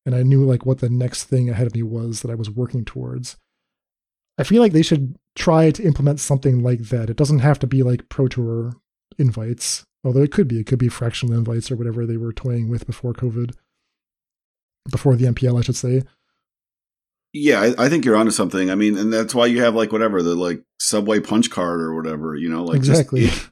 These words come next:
Speaker 2: anything that, that rewards you, like, you're, you're a good customer, right? The sixth Chipotle burrito is free or wh-, whatever the hell it is. Um, yeah, I, I think that's,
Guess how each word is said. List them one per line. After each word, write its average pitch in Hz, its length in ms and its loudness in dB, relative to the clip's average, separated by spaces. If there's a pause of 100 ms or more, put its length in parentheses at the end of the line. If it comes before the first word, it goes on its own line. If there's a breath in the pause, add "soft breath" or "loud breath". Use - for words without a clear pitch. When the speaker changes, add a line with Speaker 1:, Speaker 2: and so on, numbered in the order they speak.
Speaker 2:
anything 165 360 2
that, 143 320 0
that 120 200 0
rewards 117 400 2
you, 98 120 2
like, 92 240 -4
you're, 104 280 -2
you're 110 180 0
a 107 40 0
good 120 180 2
customer, 123 400 -4
right? 87 220 -4
The - 80 -10
sixth - 460 -6 (100)
Chipotle 101 420 -6
burrito 98 320 -2
is 90 120 -8
free 98 280 -4
or 71 100 -8
wh-, 80 200 -10
whatever 87 260 -8
the 80 60 -8
hell 76 200 -8
it 71 80 -6
is. 73 200 -12 (720)
Um, 78 560 -4
yeah, 101 300 0
I, 92 140 -2
I 90 80 -2
think 101 180 -2
that's, 92 240 -6